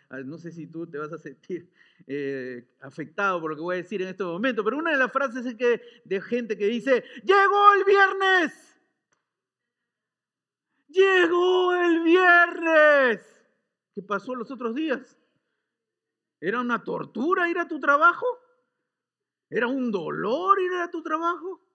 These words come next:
Llegó el viernes. Otra frase muy común es, "Pues, ¿trabajas? Pues de algo tengo que vivir. De algo tengo que vivir." ¿Cómo se está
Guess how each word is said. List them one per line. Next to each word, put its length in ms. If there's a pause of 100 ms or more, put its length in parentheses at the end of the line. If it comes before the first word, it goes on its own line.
(600)
Llegó 640
el 120
viernes. 300
Otra 280
frase 440
muy 200
común 380
es, 260 (1300)
"Pues, 300
¿trabajas? 520 (400)
Pues 240
de 160
algo 400
tengo 300
que 140
vivir. 580 (800)
De 220
algo 580
tengo 340
que 120
vivir." 460
¿Cómo 340
se 160
está 400